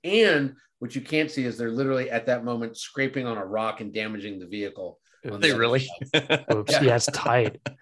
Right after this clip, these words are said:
Speaker 1: Yeah,
Speaker 2: So
Speaker 1: it was,
Speaker 2: that thing
Speaker 1: it was,
Speaker 2: is
Speaker 1: it was tight.
Speaker 2: absolutely stuffed. What's happening on the, on the front end? It looks like there's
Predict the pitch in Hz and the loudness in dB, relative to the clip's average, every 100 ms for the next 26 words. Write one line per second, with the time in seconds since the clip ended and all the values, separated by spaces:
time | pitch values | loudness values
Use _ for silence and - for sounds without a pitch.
0 | - - 120 151 131 127 147 214 139 104 | -18 -4 6 6 4 2 4 6 4 0
1 | 127 - - 127 143 139 - 123 113 107 | -4 -6 -6 0 4 4 4 2 2 -2
2 | - 127 107 - 165 - 269 262 226 202 | -2 -2 -2 4 6 8 6 6 6 6
3 | 180 151 143 147 139 - - 147 139 127 | 6 4 4 4 4 2 4 4 4 2
4 | 117 160 - 180 160 147 135 120 | 0 -2 2 2 4 2 2 -2